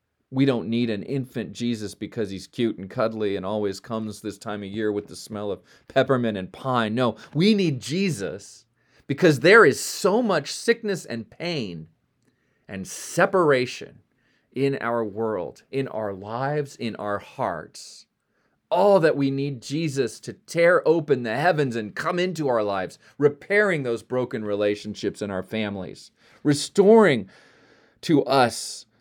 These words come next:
those we have wronged, and ushering us on a road to forgiveness for those who have wronged us. Oh, that Jesus would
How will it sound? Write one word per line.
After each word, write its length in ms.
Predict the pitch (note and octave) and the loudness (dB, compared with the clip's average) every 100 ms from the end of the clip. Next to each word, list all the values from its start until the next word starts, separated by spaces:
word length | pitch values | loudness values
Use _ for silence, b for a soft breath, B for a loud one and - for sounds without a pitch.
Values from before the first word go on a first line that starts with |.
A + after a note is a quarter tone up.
| _ | _
those 480 | A2+ B2 C#3 D3+ C#3+ | 4 10 12 10 6
we 220 | A2+ A#2+ | 0 -2
have 340 | A2+ A2+ G#2+ G#2 | -2 -2 -4 -4
wronged, 680 | G2+ G#2 C3 G#2 F#2 E2 - _ _ - | -4 -2 -2 -4 -6 -10 -16 _ _ 0
and 180 | D3 C#3+ - | 2 2 4
ushering 560 | E3+ G#3 - G3+ E3+ D3+ - | 6 8 6 4 4 2 6
us 360 | G3 A3+ - - | 8 8 2 -2
on 180 | C3 C3 | 0 2
a 120 | B2 | 0
road 420 | A2+ A#2+ C3 A#2+ | 2 6 6 6
to 100 | B2 | 2
forgiveness 760 | A#2+ B2 G#2+ A2+ C3 B2 A2 - | -4 -2 0 4 4 4 -4 -2
for 200 | C3 A2+ | 0 4
those 320 | C#3 C#3+ C3+ | 6 6 4
who 100 | C3 | 2
have 220 | C3 A2+ | 2 2
wronged 320 | B2+ A#2+ A2+ - | 0 0 -2 2
us. 300 | E3+ - b b _ - | 4 4 b b _ 2
Oh, 460 | G#3 A3+ E3+ G#2+ b b | 8 10 10 4 b b
that 240 | C3+ C3+ - | -4 -4 -4
Jesus 640 | D#3 E3+ C3+ B2 G#2 - b - | -6 -4 -2 -2 -4 -8 b -8
would 360 | B2+ D3 G2+ | 0 2 0